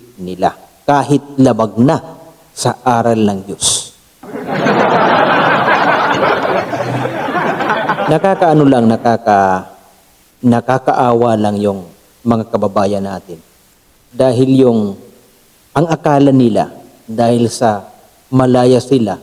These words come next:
kahit anong gawin nila, ay mapapabuti na sila. Kahit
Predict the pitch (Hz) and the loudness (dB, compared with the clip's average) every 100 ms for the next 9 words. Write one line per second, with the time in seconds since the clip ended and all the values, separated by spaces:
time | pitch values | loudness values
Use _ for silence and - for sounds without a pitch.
0 | - - 117 120 120 120 117 113 117 113 | -18 -4 -2 0 -2 2 2 2 2 2
1 | 110 107 92 80 - - _ _ _ _ | 4 4 2 -4 -8 -20 _ _ _ _
2 | _ _ - 127 113 110 104 - - _ | _ _ -2 2 2 0 -4 -8 -20 _
3 | 131 131 - 117 117 113 104 98 98 92 | -2 -2 0 -2 -2 -4 -4 -4 -2 -4
4 | - 104 196 - - _ 190 220 | 0 0 0 -4 -16 _ 2 2